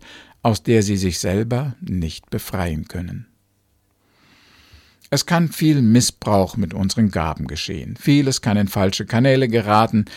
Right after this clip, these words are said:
kann in die Hände unwürdiger Heuchler gelangen oder Schaden anrichten, anstatt wirklich zu helfen. Manch ein gutgläubiger und treuer Spender ist ausgenutzt, betrogen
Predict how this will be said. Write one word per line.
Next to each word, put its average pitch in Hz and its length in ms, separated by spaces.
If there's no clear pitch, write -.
kann 120 180
in 117 120
die 104 100
Hände 113 400
unwürdiger 110 960
Heuchler 123 460
gelangen 98 520
oder 127 200
Schaden 151 400
anrichten, 107 680
anstatt 95 460
wirklich 87 380
zu 117 140
helfen. 131 500
Manch 147 260
ein 143 160
gutgläubiger 117 960
und 92 240
treuer 113 400
Spender 95 500
ist - 220
ausgenutzt, 127 840
betrogen 107 680